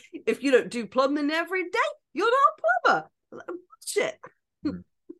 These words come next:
Speaker 2: Yeah.
Speaker 1: <laughs> Um, that really, that had a hard time coming out of my mouth. I apologize.
Speaker 2: <laughs> But on that kind of, um, on that note, if you do find,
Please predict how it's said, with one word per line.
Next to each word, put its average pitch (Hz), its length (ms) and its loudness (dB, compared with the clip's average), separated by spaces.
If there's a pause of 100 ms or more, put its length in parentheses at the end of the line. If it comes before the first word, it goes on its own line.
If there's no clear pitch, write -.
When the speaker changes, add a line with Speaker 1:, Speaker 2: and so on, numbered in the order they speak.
(140)
Speaker 2:
Yeah. 90 240 -2
Speaker 1:
<laughs> - 40 -20 (340)
Um, 320 120 -4 (600)
that 466 180 4 (100)
really, 415 460 0
that 311 240 -2
had 262 220 -2
a 254 80 -2
hard 233 200 0
time 196 220 -8
coming 190 220 -2
out 175 100 -2
of 170 60 -8
my 165 80 -4
mouth. 156 280 -2
I 170 100 -4
apologize. - 440 2
Speaker 2:
<laughs> - 2250 2 (120)
But - 80 2
on 233 120 6
that 214 140 4
kind 165 220 4
of, 139 120 4
um, 123 340 0 (600)
on 170 100 0
that 135 120 0
note, 117 160 -2
if 123 120 -6
you 165 80 0
do 214 160 0
find, 143 500 0